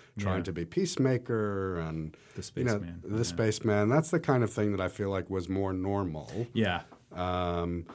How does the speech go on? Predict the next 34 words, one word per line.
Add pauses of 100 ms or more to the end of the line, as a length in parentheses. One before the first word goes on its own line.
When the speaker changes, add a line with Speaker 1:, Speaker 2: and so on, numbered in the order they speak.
(160)
Speaker 1:
so,
but
to
answer
your
question,
I
certainly
don't
root
for
the
Red
Sox,
but
there's
not
actually
anybody
on
the
team
I
dislike. (540)
Uh,
their
superstar,
Mookie
Betts,
their
fantastic
right
fielder,
Speaker 2:
Yeah.